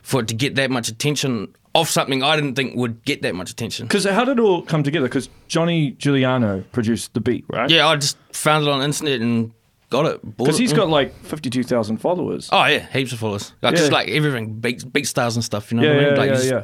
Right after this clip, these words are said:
Speaker 1: jump on there.
Speaker 2: So did you have to purchase the beat? Or
Speaker 1: Yeah, just, it was literally just a lease, bro.
Speaker 2: Yeah, yeah.
Speaker 1: Yeah.
Speaker 2: Oh, okay.
Speaker 1: Yeah, like
Speaker 2: And then did you, um, reach out to Oblique and Ego? And
Speaker 1: Yeah,
Speaker 2: they
Speaker 1: I
Speaker 2: jumped on?
Speaker 1: like, no, 'cause we'd already made heaps of music.
Speaker 2: Right.
Speaker 1: Like, we, we had started off as Low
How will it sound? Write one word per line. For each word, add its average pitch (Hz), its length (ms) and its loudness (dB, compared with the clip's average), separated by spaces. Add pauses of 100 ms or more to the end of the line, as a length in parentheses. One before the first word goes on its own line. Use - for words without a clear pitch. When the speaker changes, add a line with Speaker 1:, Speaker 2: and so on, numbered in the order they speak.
Speaker 1:
jump 101 240 -4
on 98 120 -2
there. 107 180 -2 (560)
Speaker 2:
So 156 120 0
did 160 160 2
you 202 100 2
have 196 160 0
to 147 220 2
purchase - 380 -2
the 214 100 0
beat? 330 260 -2 (220)
Or - 120 6
Speaker 1:
Yeah, 135 120 6
just, 147 240 -2 (220)
it 98 60 -4
was 117 140 -2
literally 110 220 0
just 110 160 -4
a 101 40 -4
lease, 107 300 -2
bro. 117 220 -2 (100)
Speaker 2:
Yeah, 135 140 6
yeah. 123 200 4
Speaker 1:
Yeah. 107 280 0
Speaker 2:
Oh, 135 200 4
okay. 120 280 -2 (240)
Speaker 1:
Yeah, 98 220 2 (160)
like 101 200 0 (220)
Speaker 2:
And 139 100 4
then 135 120 4
did 120 160 2
you, 123 240 2
um, 117 260 2
reach 117 220 -2
out 113 160 0
to 110 340 0
Oblique 110 460 -2
and 107 260 2
Ego? 107 320 0
And 107 80 -4 (640)
Speaker 1:
Yeah, 165 80 6
Speaker 2:
they 175 60 6
Speaker 1:
I 180 40 4
Speaker 2:
jumped 123 160 0
on? 190 120 -4 (280)
Speaker 1:
like, 151 160 4
no, 165 160 2
'cause 143 160 -2
we'd 170 160 2
already 151 220 2
made 123 340 0
heaps - 220 -6
of 110 60 0
music. 101 280 -4 (220)
Speaker 2:
Right. 120 340 2
Speaker 1:
Like, 117 160 2
we, 135 160 2
we 123 160 0
had 123 80 0
started 127 340 0
off 120 160 -2
as 110 140 -4
Low 123 100 0